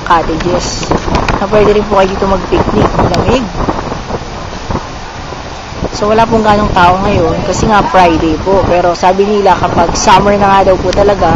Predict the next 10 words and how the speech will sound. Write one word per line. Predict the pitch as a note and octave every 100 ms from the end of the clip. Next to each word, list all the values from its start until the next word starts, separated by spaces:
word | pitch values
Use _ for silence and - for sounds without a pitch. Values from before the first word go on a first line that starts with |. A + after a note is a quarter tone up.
| - F#3 - - - - - F3
tapos | D#3+ E3 E3 D#3+
Sabado, | E3 F3 F3 F3+
Linggo, | G3+ G3+ F3+ D#3+
eh, | E3 E3+
marami | F3+ F3+ F#3
pong | F#3+ F#3+ F#3+
mga | F3+ F3 F#3
nagsisilanguyan | - F3+ E3+ E3+ E3+ E3 D#3+ D#3+
po | D3
dito. | D3 E3